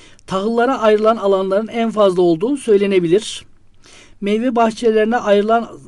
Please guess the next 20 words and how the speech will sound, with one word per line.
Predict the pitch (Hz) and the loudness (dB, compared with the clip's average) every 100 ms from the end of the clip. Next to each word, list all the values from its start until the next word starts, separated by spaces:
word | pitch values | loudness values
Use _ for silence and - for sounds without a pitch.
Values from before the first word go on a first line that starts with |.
| - 196 | -18 -12
e, | 180 | -6
alan, | 190 180 196 | 0 0 0
sebze | 226 208 196 233 | -2 -4 -2 0
bahçelerine | 220 208 208 208 214 220 | 0 -2 0 -2 0 -4
ayrılan | 202 202 196 185 | 0 0 2 -2
alandan | 180 190 190 196 240 | -2 -2 -2 -2 -4
fazladır. | 240 214 202 196 170 196 - - _ - - _ | -2 0 2 2 0 -2 -6 -18 _ -20 -20 _
Meyve | 190 202 220 | -2 0 2
bahçeleri | 196 190 - 180 165 180 262 - _ _ - | 2 0 2 0 2 0 -4 -10 _ _ -6
ve | 196 196 | -4 -4
sebze | - 202 202 208 | -2 -2 0 0
bahçelerini | 202 202 202 196 | 0 -2 -4 -4
karşılaştırdığımız | 196 196 196 185 180 185 180 170 | -2 -2 -2 -6 -4 -4 -2 -2
zaman | 165 220 | -4 -4
meyve | 220 208 208 | -2 0 0
bahçelerinin | 196 185 190 185 226 | 0 -2 -4 -4 -2
daha | 220 202 | 0 0
fazla | 202 180 170 | 0 -2 0
olduğu | 160 156 214 | 0 0 -2
söylenebilir. | 254 226 202 190 160 156 202 - | -2 -4 -2 0 2 0 -2 -10